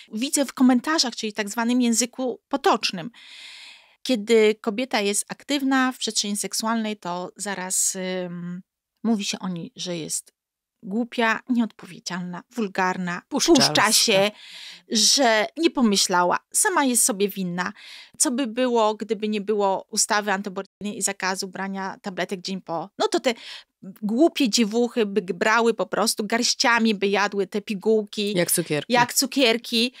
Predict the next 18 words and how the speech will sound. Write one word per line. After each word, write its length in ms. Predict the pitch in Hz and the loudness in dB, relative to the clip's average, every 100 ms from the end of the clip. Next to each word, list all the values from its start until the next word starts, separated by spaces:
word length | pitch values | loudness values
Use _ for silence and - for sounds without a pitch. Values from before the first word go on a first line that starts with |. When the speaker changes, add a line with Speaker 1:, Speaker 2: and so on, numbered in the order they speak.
| - - _ | -20 -20 _
Speaker 1:
Gdyby 440 | 226 214 339 285 285 | 0 4 4 4 4
nie, 400 | 277 240 226 - | 6 6 4 2
e, 360 | 202 202 202 - | 0 2 2 0
ustawa 540 | 254 - 233 285 247 | 0 0 2 0 2
antyaborcyjna, 800 | 190 202 208 190 - - 202 185 | 2 2 -2 -4 -8 -12 -8 -6
naprawdę 380 | 175 - 269 339 | -4 -2 -2 -2
często 420 | 226 196 - 196 | -2 -4 -4 -8
to 160 | - 190 | -6 -6
słyszę 380 | - 196 - | -4 -4 -4
i 60 | 202 | -4
od 100 | 196 | -4
osób, 280 | - 202 202 | -4 -4 -4
które 180 | - 196 | -6 -6
się 120 | 160 | -6
określają 360 | - 196 196 185 | -6 -8 -6 -6
jako 180 | - | -6
liberalne, 680 | 190 180 190 254 277 175 170 | -6 -4 0 2 2 0 -6
tak? 280 | - 202 233 | -8 -8 -8